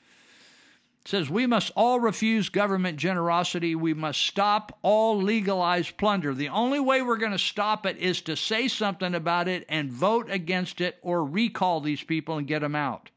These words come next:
Go to liberty first society dot com to know more about it.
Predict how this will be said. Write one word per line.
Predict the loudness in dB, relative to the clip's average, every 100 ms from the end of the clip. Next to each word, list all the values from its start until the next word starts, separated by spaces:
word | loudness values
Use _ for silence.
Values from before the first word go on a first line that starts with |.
| _ _ _ _ _ _ _ _ _ -20 _ _ _ -20 -20 _ _ -2
Go | 0
to | 2
liberty | 2 0 0 -2
first | 0 0 0 -2
society | -2 -2 0 0 0
dot | 0 -2 -2
com | -2 0 -2 -2
to | -4
know | -2 -2
more | -2 -2
about | -2 0 0 0
it. | -2 -8